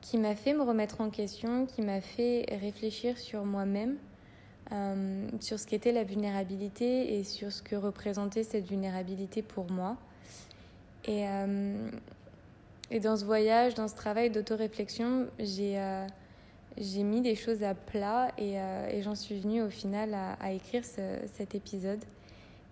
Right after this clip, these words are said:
que j'ai très envie de partager, euh, avec vous aujourd'hui.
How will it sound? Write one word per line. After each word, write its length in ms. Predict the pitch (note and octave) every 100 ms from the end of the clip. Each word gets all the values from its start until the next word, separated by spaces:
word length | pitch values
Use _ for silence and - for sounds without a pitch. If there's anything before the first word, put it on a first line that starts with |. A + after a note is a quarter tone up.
| - - - -
que 180 | - G#3+
j'ai 120 | F#3
très 260 | - A#3+ A#3+
envie 180 | A3 G#3+
de 60 |
partager, 560 | A3+ G3+ G#3 G3 G#3+ G#3+
euh, 140 | G3 - - -
avec 260 | G#3 G3 F3+
vous 120 | G#3+
aujourd'hui. 560 | G#3+ G3 G3 F#3+ G3